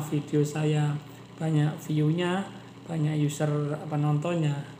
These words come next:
eh, dibandingkan mungkin daripada, eh, bagaimana saya bisa menghibur masyarakat, memberikan nilai edukasi pada masyarakat. Sehingga ini yang jadi, eh, mungkin, eh, perhatian kita bersama-sama. Karena semoga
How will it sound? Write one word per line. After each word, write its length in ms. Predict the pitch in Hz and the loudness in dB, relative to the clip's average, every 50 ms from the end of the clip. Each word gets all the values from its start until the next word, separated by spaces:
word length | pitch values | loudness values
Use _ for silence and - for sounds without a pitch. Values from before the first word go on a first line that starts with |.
| - - - - - - - - - - - 170 | -18 -20 -18 -18 -18 -18 -18 -18 -18 -14 -10 -6
eh, 140 | 160 151 147 147 | -4 -4 -4 -6
dibandingkan 560 | - - 151 147 139 147 143 143 165 170 170 | -2 0 0 2 4 2 2 2 2 0 2
mungkin 280 | 165 156 151 160 170 156 | 2 4 4 2 2 2
daripada, 760 | 151 143 139 143 139 143 139 135 - - 165 170 185 190 185 - - - - - - - - - - | 0 0 0 0 -2 -2 -6 -4 -2 0 0 2 2 0 -2 -6 -12 -14 -16 -18 -18 -20 -16 -8 -6
eh, 80 | 156 | -4
bagaimana 460 | 147 156 147 147 - 160 160 165 170 160 | 0 0 0 0 2 0 0 2 2 0
saya 220 | 156 - 160 151 | 0 0 -2 0
bisa 240 | 156 147 147 160 151 | 0 0 2 2 4
menghibur 340 | 151 147 147 143 - 160 143 | 4 4 4 2 2 0 -2
masyarakat, 580 | 147 143 139 - - 165 170 165 - - 156 160 | 0 -2 -2 -2 -2 -4 -4 -2 0 0 0 0
memberikan 440 | 160 151 143 143 143 139 147 143 147 | 2 0 0 0 0 0 0 2 2
nilai 320 | 151 160 160 165 165 151 147 | 2 2 2 0 -2 -2 -2
edukasi 420 | - 156 147 147 147 147 - 160 | -4 -4 -2 -2 -4 -2 -2 -4
pada 240 | 147 151 147 - 151 | -2 -2 -2 -2 -4
masyarakat. 680 | 143 139 139 139 - 160 147 143 143 - - 147 131 - - - - - - - - - - - - - - | -4 -4 -4 -6 -2 -2 -2 -2 -2 -4 -6 -10 -12 -12 -14 -14 -16 -16 -16 -16 -16 -16 -16 -16 -18 -12 -6
Sehingga 240 | 156 143 143 156 | -4 0 0 2
ini 280 | 160 160 160 175 180 175 | 2 2 2 4 4 4
yang 120 | 165 156 | 4 4
jadi, 600 | 147 147 147 143 - - 147 143 143 143 139 139 139 139 - - - - - 202 | 4 2 0 -4 -2 -2 -2 0 0 -2 -4 -4 -6 -8 -10 -14 -16 -14 -10 -6
eh, 600 | 160 147 143 143 143 143 143 143 143 147 143 139 143 | -4 -4 -2 -4 -4 -6 -6 -8 -8 -6 -8 -4 0
mungkin, 520 | 151 151 147 147 147 160 151 151 147 143 147 - - - - - - - - - - - - | 2 4 4 4 4 2 2 2 2 0 -2 -8 -12 -16 -16 -18 -18 -18 -18 -18 -14 -8 -6
eh, 100 | 156 151 | -6 -4
perhatian 480 | 151 156 147 143 147 147 - 175 156 151 | 0 0 2 2 2 2 2 2 2 4
kita 300 | 147 151 147 151 151 147 | 2 2 0 0 -2 -2
bersama-sama. 720 | - 139 - - 151 143 143 139 147 - 151 143 135 131 131 135 123 - - - - - - - - - - - - - - - - - - - | -4 -6 -4 -2 0 0 0 0 -2 -2 -4 -2 -2 -4 -8 -10 -12 -14 -16 -16 -16 -16 -18 -18 -18 -18 -20 -20 -18 -18 -18 -16 -16 -14 -10 -4
Karena 240 | 147 151 156 180 | -2 0 0 0
semoga 640 | 160 151 165 156 147 147 - 175 175 175 180 180 | 0 0 2 2 2 2 2 2 2 2 2 0